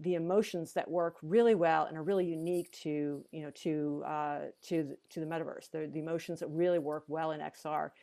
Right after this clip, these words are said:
that you can't get outside as easily. And, uh, so each experience, you know, these mind-bending puzzles, uh, that, you know, you can do, you're doing, I'm doing stuff,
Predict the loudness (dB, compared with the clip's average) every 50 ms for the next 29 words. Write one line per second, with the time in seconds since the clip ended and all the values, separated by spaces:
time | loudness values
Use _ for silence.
0 | -20 -20 _ -10 -4 -2 -2 -2 -2 -2 -2 -2 0 -2 0 4 6 6 6 6
1 | 2 -2 _ _ -6 -4 -4 -4 -6 -8 -8 -6 -4 -4 -2 -4 -4 -6 -8 -10
2 | -10 -4 -2 -2 -2 -2 -2 -4 -4 -4 -6 -10 _ _ _ _ _ _ _ _
3 | _ -20 -20 -20 -20 -20 -20 -20 -20 _ _ 4 8 8 10 10 10 10 10 10
4 | 8 8 6 6 6 6 6 6 4 6 4 4 6 6 4 4 4 0 0 0
5 | 2 4 4 4 4 2 2 2 4 4 4 2 2 0 0 0 0 2 4 4
6 | 6 6 6 6 6 4 4 4 4 0 0 -2 -2 -4 2 2 2 4 4 2
7 | 2 2 0 -2 -4 -8 -14 -16 -18 -20 _ _ _ _ 0 2 4 6 6 6
8 | 6 6 6 4 4 2 4 4 4 6 6 4 2 0 -2 0 0 2 2 2
9 | 4 4 4 6 6 6 8 8 6 6 4 2 2 4 4 4 4 4 2 2
10 | 4 4 4 4 0 -12 -20